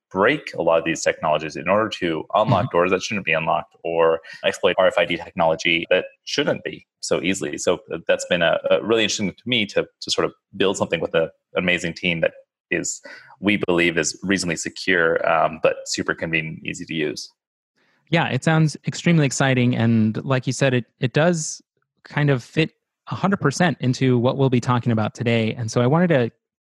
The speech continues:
Speaker 2: just get right into it. First, can you tell us about what Open Sesame is and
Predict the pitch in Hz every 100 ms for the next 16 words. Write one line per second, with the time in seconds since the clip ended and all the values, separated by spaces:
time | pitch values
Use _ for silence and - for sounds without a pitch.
0 | _ - 170 - 131 123 113 107 107 107
1 | 110 104 - _ - - - _ - 135
2 | 202 208 - - - 180 196 - 247 339
3 | - - _ - 156 151 151 - - 135
4 | 135 _ _ 131 147 160 151 - 127 -
5 | 127 113 104 - _ - 143 196 233 220
6 | - 156 151 147 139